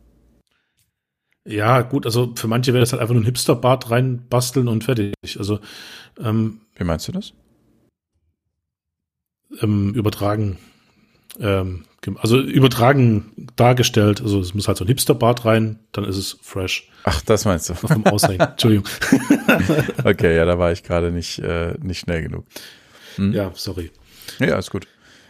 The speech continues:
Speaker 2: Also, ja, Service Worker, wie gesagt, Service Worker ist, ähm, ist ja eine Technologie, die, also die, die, ne,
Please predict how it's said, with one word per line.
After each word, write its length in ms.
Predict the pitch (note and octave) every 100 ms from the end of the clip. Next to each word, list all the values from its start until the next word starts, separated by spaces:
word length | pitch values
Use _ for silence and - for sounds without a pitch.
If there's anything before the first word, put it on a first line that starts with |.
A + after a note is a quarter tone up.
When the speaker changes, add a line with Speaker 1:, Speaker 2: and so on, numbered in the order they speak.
| _
Speaker 2:
Also, 240 | F#2+ A2+ - -
ja, 320 | F2+ F2+ G2+ -
Service 360 | - G#2+ A#2+
Worker, 320 | A2+ A2 G#2
wie 60 | F#2
gesagt, 240 | F#2+ F#2
Service 300 | - G#2 A2+
Worker 280 | A2 G#2 G2
ist, 320 | - - - -
ähm, 640 | F#2+ F#2 F2+ F2+ F2 F2 - _ _ _ _ _ _ _
ist 140 | - G2+
ja 40 |
eine 100 | G2
Technologie, 420 | F#2 F#2 F#2+ F#2+
die, 180 | F#2+ F#2 -
also 180 | - F2
die, 100 | -
die, 220 | - - -
ne, 420 | - - G2+ G2+